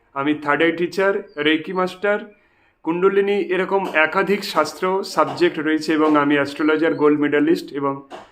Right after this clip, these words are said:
অ্যাস্ট্রোলজির উপরে কিছু রচনাও করছি। আমি আমার কোনো অহংকার জাহির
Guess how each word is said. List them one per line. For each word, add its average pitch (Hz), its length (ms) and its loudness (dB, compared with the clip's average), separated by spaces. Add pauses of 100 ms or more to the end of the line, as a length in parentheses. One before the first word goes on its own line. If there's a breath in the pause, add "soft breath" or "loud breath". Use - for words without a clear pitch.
(120)
অ্যাস্ট্রোলজির 160 560 -4
উপরে 156 280 -2
কিছু 151 300 -4
রচনাও 147 460 -2
করছি। 147 420 -8 (480 loud breath)
আমি 151 240 0
আমার 160 200 2
কোনো 156 160 -2
অহংকার 156 420 0
জাহির 143 220 -2